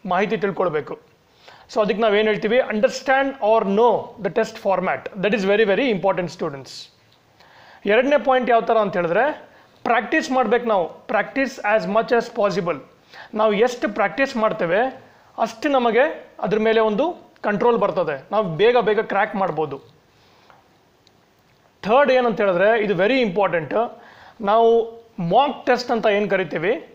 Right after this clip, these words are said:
ಅದನ್ನು ನಾವು ಆದಷ್ಟು ಒಂದು ಐದು ಸತಿನೋ ಆರು ಸತಿನೋ mock test ತಗೊಳ್ಬೇಕು. ಹೀಗೆ ತಗೊಳ್ಳೋದ್ರಿಂದ ಏನಾಗ್ತದೆ ಅಂದರೆ ನಮಗೆ ಒಂದು practice ಆಗುತ್ತೆ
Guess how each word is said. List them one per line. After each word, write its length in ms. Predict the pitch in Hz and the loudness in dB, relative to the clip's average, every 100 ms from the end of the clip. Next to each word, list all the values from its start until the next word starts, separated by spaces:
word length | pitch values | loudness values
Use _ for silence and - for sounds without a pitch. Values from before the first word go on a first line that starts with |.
| _ | _
ಅದನ್ನು 280 | 190 185 240 | -4 0 0
ನಾವು 420 | 220 208 262 - | 2 2 0 -2
ಆದಷ್ಟು 480 | - 196 277 - 285 | -4 0 0 -2 -4
ಒಂದು 520 | 233 214 196 - - 220 | -2 0 -2 -4 -4 -2
ಐದು 240 | 240 - | 0 -2
ಸತಿನೋ 440 | - 185 196 196 | -8 -4 -2 0
ಆರು 300 | 202 180 247 | 2 4 2
ಸತಿನೋ 400 | 247 196 196 190 | 0 -6 -2 -2
mock 380 | 180 165 254 - | -2 2 0 2
test 260 | 247 240 - | -2 -4 -4
ತಗೊಳ್ಬೇಕು. 540 | 208 190 170 160 - - - - - - - _ | -2 0 -2 -6 -8 -16 -20 -20 -20 -20 -20 _
ಹೀಗೆ 220 | 240 262 | -2 0
ತಗೊಳ್ಳೋದ್ರಿಂದ 500 | 269 214 254 285 285 | 0 2 2 2 2
ಏನಾಗ್ತದೆ 400 | 262 247 240 233 | 2 2 0 0
ಅಂದರೆ 180 | 214 214 | 2 2
ನಮಗೆ 680 | 220 202 233 196 262 - - - | 0 0 0 2 0 -2 -14 -6
ಒಂದು 160 | 233 226 | -2 -2
practice 480 | - 185 175 294 240 | -2 -4 -2 -2 0
ಆಗುತ್ತೆ 520 | 190 156 202 294 | 0 0 0 -2